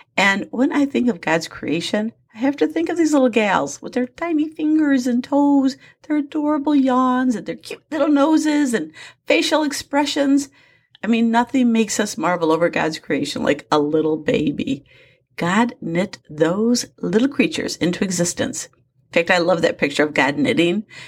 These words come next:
his hands skillfully maneuvering the knitting needles, looping and interweaving yarn to form a cohesive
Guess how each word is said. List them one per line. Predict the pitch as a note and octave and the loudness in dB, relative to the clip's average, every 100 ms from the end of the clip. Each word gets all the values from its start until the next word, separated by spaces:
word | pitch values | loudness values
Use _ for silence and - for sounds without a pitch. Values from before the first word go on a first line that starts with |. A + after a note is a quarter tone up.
| - | -6
his | C#3+ - | -4 -4
hands | D3+ D3+ D3+ D#3+ D#3 | -4 -2 -2 -2 -4
skillfully | - E3+ D#3+ D#3 D3 C#3 C#3+ D3+ D#3+ | -4 0 -2 -2 -6 -8 -6 -4 -4
maneuvering | D#3+ D3+ D3+ D#3 D#3+ E3 | -4 -4 -2 0 0 2
the | E3+ | 0
knitting | D3+ D#3+ E3+ D#3+ | 0 0 2 0
needles, | D#3+ D#3+ D#3+ - - - | 2 2 0 -2 -16 -6
looping | A#3 C#4 C#4+ C#4 C4+ C4+ | 2 2 4 4 4 4
and | A3 - | 2 0
interweaving | A3+ A3+ A#3+ A3+ G#3+ G#3+ F3+ | 0 2 2 2 2 0 0
yarn | F3+ F3+ F3 F3+ F3+ - - - | 0 0 -2 -4 -10 -20 -20 -14
to | E3 | -14
form | - E3 E3+ E3+ - | -4 -2 0 -2 -2
a | D3 | -6
cohesive | C#3 A#2+ - D3 D#3 - E3 | -6 -10 -6 -4 -2 0 0